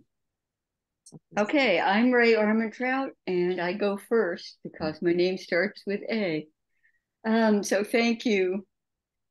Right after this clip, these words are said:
Thank you very much, Elaine and David, for choosing this poem, Fortune, for the book. It's in three parts.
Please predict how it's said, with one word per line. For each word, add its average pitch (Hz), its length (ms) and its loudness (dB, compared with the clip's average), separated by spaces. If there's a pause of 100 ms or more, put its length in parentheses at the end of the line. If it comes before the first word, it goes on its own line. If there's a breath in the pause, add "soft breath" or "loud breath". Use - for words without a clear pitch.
(280)
Thank 220 220 -4
you 202 160 -2
very 202 280 2
much, 185 300 2
Elaine 190 520 0
and 170 260 0
David, 180 480 -2
for 165 160 -4
choosing 208 540 0
this 160 220 0
poem, 156 460 -4 (760)
Fortune, 202 640 0 (440)
for 180 140 -2
the 160 80 -2
book. 170 320 0 (560)
It's 247 180 0
in 311 180 6
three 277 260 2
parts. - 680 0